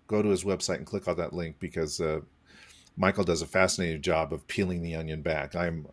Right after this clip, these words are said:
I'm evidence of that, and I can attest to it. Spencer, you do so many, uh, awesome things with teams and leadership and, and helping, uh, leaders, uh, really build high-performing teams. What's the best way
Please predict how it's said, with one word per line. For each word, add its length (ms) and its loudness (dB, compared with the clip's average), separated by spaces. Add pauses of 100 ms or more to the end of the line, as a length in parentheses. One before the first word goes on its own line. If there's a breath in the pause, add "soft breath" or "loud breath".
I'm 400 -2 (840 soft breath)
evidence 420 10
of 80 0
that, 340 2
and 160 -4
I 80 -4
can 140 -6
attest 420 -2
to 120 4
it. 120 -2 (300 soft breath)
Spencer, 560 8
you 160 6
do 140 4
so 180 6
many, 460 2
uh, 240 2 (120)
awesome 380 6
things 380 2
with 160 0
teams 420 4
and 160 0
leadership 640 2
and, 260 -4
and 200 -4
helping, 480 2 (520 loud breath)
uh, 220 2
leaders, 680 6 (400 soft breath)
uh, 320 -2 (480)
really 300 8
build 360 6
high-performing 680 0
teams. 420 -2
What's 180 6
the 120 4
best 360 6
way 340 4